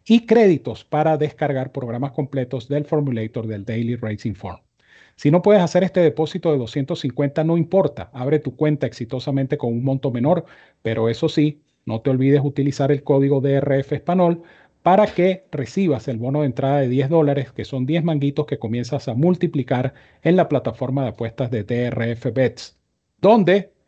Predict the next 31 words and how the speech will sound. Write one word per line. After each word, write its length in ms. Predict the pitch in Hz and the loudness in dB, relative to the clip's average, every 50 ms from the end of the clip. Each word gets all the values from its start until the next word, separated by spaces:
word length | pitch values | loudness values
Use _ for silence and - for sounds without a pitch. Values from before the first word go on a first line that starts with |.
| _ - | _ -16
por 160 | - - - | -16 -14 -8
cada 180 | - 131 143 151 | -4 -2 -2 -2
cincuenta 480 | - - 143 123 127 143 143 143 156 | -2 -4 -6 -4 -2 -4 -4 -2 0
adicionales 460 | 147 147 135 - 143 139 147 147 143 - | 0 -2 -2 -2 -2 -2 -2 -2 -2 -2
que 80 | 196 | -2
inviertas, 560 | 196 196 208 202 185 - - 185 185 - - _ _ _ _ _ _ _ | -2 2 4 4 4 4 2 -2 -2 -2 -6 _ _ _ _ _ _ _
recibes 420 | - 214 226 220 - 226 220 196 170 | 0 2 2 2 4 2 2 4 2
más 140 | 196 170 | 0 0
créditos 460 | - - 175 175 160 123 113 107 95 - | 0 2 2 2 2 2 -2 -6 -14 -8
para 400 | - 131 139 143 147 143 - _ _ _ _ _ _ _ _ _ | -4 -2 -2 -2 -2 -2 -6 _ _ _ _ _ _ _ _ _
descargar 580 | 143 175 170 - - 151 143 123 123 117 113 | 0 0 0 2 0 0 0 0 -4 -6 -6
programas 400 | - 110 110 110 117 120 127 131 | -10 -10 -8 -8 -6 -6 -6 -8
completos 640 | - - 110 104 - 165 175 180 - 170 151 - - | -8 -10 -10 -6 -2 -2 -2 -2 -2 -6 -6 -4 -4
del 180 | 135 135 135 | -4 -4 -4
Formulator 680 | - - - 135 131 117 107 104 98 98 - 107 107 | -4 -4 -4 -4 -4 -4 -6 -8 -8 -8 -10 -10 -10
del 220 | 104 104 98 98 101 | -10 -12 -12 -10 -6
Daily 400 | 120 127 147 151 147 151 151 135 | -2 0 0 0 0 -2 -2 -4
Racing 460 | 131 - 107 107 104 - - 123 113 | -6 -8 -10 -12 -10 -8 -6 -6 -6
Form. 360 | 117 - 160 151 147 101 92 - _ - _ - - - - _ _ | -2 2 2 2 2 0 -4 -10 _ -20 _ -20 -20 -20 -20 _ _
Ciertas 600 | - - - 170 196 208 202 - - 190 175 - | -10 -2 4 4 6 4 4 4 0 0 0 0
condiciones 720 | - 190 185 190 160 147 127 - 165 156 160 156 143 - | -2 -2 0 0 0 -2 -2 -2 -2 -2 -2 -2 -2 -4
y 40 | 131 | -6
restricciones 640 | 123 131 135 - - - 110 - - 135 123 123 | -4 -4 -4 -4 -6 -10 -10 -8 -6 -4 -4 -4
aplican. 500 | 110 120 - - 143 160 156 - - 98 | -4 -6 -6 -2 -2 -2 0 -2 -6 -8
Recuerda 380 | 92 113 110 - - 156 175 180 | -8 -10 -8 -4 0 2 4 4
visitar 420 | 170 151 - - 113 - 139 131 | 2 2 -2 -4 -4 -4 -4 -2
nuestro 320 | 147 156 139 - - 123 113 | -2 -4 -4 -4 -6 -8 -6
nuevo 320 | 110 127 156 160 147 123 | -2 0 0 2 2 0
sitio 320 | 110 - 139 131 - 139 120 | -2 -4 -6 -4 -2 -2 -2
de 140 | 113 110 | -2 -2
internet, 580 | 113 120 120 123 117 113 127 156 175 - - _ | -4 -4 -4 -4 -4 -2 0 0 0 0 -2 _